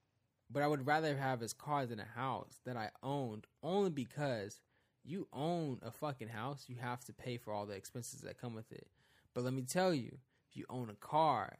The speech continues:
it's the same thing. There's hella expenses with it. So it goes two ways. If you wanna move out, you might be paying more than staying home, which would obviously be the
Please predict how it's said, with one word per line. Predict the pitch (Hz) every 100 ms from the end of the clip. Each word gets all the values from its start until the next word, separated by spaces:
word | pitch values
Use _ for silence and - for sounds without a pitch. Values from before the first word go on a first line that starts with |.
| -
it's | -
the | 113
same | - 127 120
thing. | 139 131 107
There's | 123 131
hella | - - 131 123
expenses | 98 - 131 127 101
with | 85 -
it. | - _ - _ _ _ _ _ _
So | - - 165 139 117
it | 139
goes | 151 143 127
two | - 190
ways. | 180 117 73 62 - _ _ _ _ _
If | 117
you |
wanna | 120 135 123
move | 123 117
out, | 143 135 90 - _ _ _ _ _ _ _ _ _ _ _ _ _ -
you | 123 139
might | 131 127 143 -
be | 143
paying | 131 - 139 131 113 107 - _ _ _ _ _ _ _
more | 123 135 190 196
than | 147 120
staying | - - 165 156 127
home, | 127 143 104 - - _ _ _ _
which | 131 131 -
would | 127 135 -
obviously | 123 131 127 127 123
be | 113
the | 92